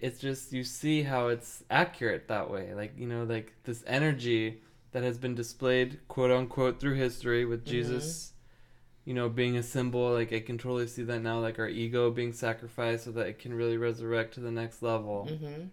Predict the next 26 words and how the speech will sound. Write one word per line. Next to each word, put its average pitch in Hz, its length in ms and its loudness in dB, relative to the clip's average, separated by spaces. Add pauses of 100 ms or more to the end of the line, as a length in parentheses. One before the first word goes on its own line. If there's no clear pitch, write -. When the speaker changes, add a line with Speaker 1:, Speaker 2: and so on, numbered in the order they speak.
(140)
Speaker 1:
That 117 80 -4
really 120 240 0
makes 117 280 -4
a 120 60 -2
lot 113 180 0
of 113 60 -6
sense. 113 680 -8 (380)
Speaker 2:
Mm. 156 540 -6 (800)
Speaker 1:
But 127 140 6
I, 127 260 6
what 131 300 4
I 135 160 8
love 135 500 6
about, 117 580 2 (280)
um, 113 400 -2
Easter 123 720 2
is, 117 140 -4
of 117 120 -10
course, 117 300 0
the - 180 -2
eggs. 107 560 -4
And 117 140 -4
you 117 40 -2
know 120 300 -2
Speaker 2:
Mm. 120 40 -6
Speaker 1:
how, 113 420 0